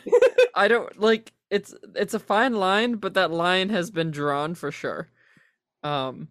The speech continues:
Speaker 2: I don't
Speaker 1: I love
Speaker 2: feel
Speaker 1: the, uh, philosophical questions that Disney Toon rises.
Speaker 2: Yeah, I don't feel that this is a movie. Um, I don't, it's more of like,
Speaker 1: <clears throat>
Speaker 2: um, like a chain reaction.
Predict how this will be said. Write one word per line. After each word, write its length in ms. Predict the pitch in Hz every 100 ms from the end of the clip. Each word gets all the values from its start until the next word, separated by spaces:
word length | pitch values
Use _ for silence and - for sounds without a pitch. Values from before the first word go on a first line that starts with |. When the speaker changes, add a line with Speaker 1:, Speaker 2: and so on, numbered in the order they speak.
| _ _ _ _ _ _ _ _ _
Speaker 2:
I 100 | 175
don't 120 | 190 190
Speaker 1:
I 20 |
love 100 | -
Speaker 2:
feel 240 | 202 190 180
Speaker 1:
the, 100 | 233
uh, 140 | 226
philosophical 920 | - 196 185 185 - 175 175 156 147 -
questions 500 | 135 127 - 104 110
that 200 | 110 107 135
Disney 300 | 120 120 110
Toon 320 | 117 135 120
rises. 720 | 120 95 113 147 214 226 - - _ -
Speaker 2:
Yeah, 440 | 156 190 196 147 -
I 160 | 175
don't 240 | 190 240 226
feel 280 | - 214 190
that 180 | 170
this 200 | 165 165
is 120 | 151 151
a 40 |
movie. 520 | 143 131 120 85 160 _ _ _ _ _ _ 143
Um, 260 | 139 131 -
I 100 | 170
don't, 220 | 175 185 _ _ _ _ _ _ _ _ _ _ _ _
it's 180 | 175 170
more 280 | 180 190 208
of 80 | 185
like, 380 | 190 165 - _ _ _ _ _ _ _ _ _ 185
Speaker 1:
<clears throat> 0 |
Speaker 2:
um, 340 | 156 156 139 135
like 160 | 160 -
a 40 |
chain 440 | - - 190 175 170
reaction. 680 | 160 131 120 - - 156